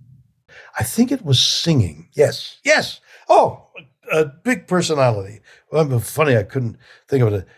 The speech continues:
So I'm talking to somebody really well known. I don't want to mention their name. Uh, I said, "You, you're so, your voice is so big." "Now I hate to sing," said this great singer.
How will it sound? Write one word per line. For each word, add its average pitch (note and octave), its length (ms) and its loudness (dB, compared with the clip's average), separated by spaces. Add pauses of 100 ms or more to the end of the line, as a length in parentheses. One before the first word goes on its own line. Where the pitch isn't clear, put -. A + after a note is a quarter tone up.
(100)
So - 140 2
I'm D#3+ 100 4
talking B3 260 0
to D3 100 2
somebody D3 280 2
really D#3 400 0
well C3 220 4
known. G2 220 -2
I G#2+ 60 -2
don't B2 100 0
want B2+ 120 0
to A2+ 40 -2
mention G#2 280 -6
their F#2 120 -10
name. E2+ 200 -14 (840)
Uh, C3+ 260 2
I A#2 60 0
said, C3+ 260 0
"You, A#2+ 300 0
you're F#2 240 -14
so, C#3+ 440 0 (300)
your A2 100 0
voice F3 540 -4
is A2 100 -8
so C3 160 -8
big." C#3+ 220 -8 (320)
"Now G#3+ 240 2
I F#3+ 160 2
hate B3+ 340 0
to G3+ 120 0
sing," A2+ 600 -2 (240)
said B2 280 2
this G#2+ 180 -2
great A2+ 300 -2
singer. F2 400 -8